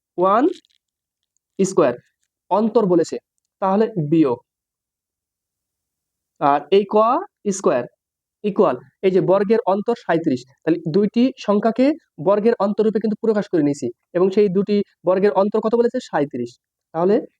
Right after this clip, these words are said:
সেই সাঁইত্রিশ এখানে বসিয়ে নিলাম প্রিয় শিক্ষার্থীবৃন্দ। এরপরে আসো, এবার তোমরা একটা জিনিস খেয়াল করতো প্রিয় শিক্ষার্থীবৃন্দ, এটি কোন সূত্র আসে? এ প্লাস বি হোল স্কয়ারের সূত্র। তাহলে এটা এ প্লাস বি হোল স্কয়ারের সূত্র কি?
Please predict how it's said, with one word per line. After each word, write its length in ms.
সেই 200
সাঁইত্রিশ 580
এখানে 220
বসিয়ে 280
নিলাম 160
প্রিয় 180
শিক্ষার্থীবৃন্দ। 520
এরপরে 280
আসো, 160
এবার 160
তোমরা 140
একটা 140
জিনিস 160
খেয়াল 180
করতো 200
প্রিয় 180
শিক্ষার্থীবৃন্দ, 420
এটি 160
কোন 240
সূত্র 320
আসে? 220
এ 160
প্লাস 340
বি 160
হোল 220
স্কয়ারের 300
সূত্র। 220
তাহলে 240
এটা 220
এ 100
প্লাস 200
বি 60
হোল 100
স্কয়ারের 200
সূত্র 160
কি? 140